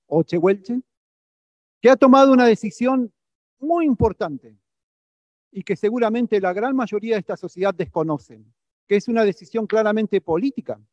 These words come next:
una decisión de existencia, y es la defensa del territorio. Hemos decidido colectivamente defender el territorio. Nosotros somos un pueblo que tenemos una multiplicidad de expresiones,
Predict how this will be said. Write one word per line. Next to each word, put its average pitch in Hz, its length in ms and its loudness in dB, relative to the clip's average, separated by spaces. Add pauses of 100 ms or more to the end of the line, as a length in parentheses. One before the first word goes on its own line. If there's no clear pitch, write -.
(840)
una 196 280 -2
decisión 196 480 -2
de 185 80 -2
existencia, 165 880 -4 (1300)
y 185 140 0
es 196 240 0
la 180 120 -2
defensa 185 480 -4
del 147 100 -8
territorio. 110 540 -18 (880)
Hemos 240 380 2
decidido 202 520 0
colectivamente 196 920 -6 (200)
defender 139 880 -4
el 143 120 -10
territorio. 101 600 -20 (1300)
Nosotros 254 340 2
somos 269 240 4
un 233 100 4
pueblo 269 280 2
que 208 100 -6
tenemos 220 420 -2
una 208 200 -4
multiplicidad 190 800 -6
de 196 80 -4
expresiones, 95 580 -14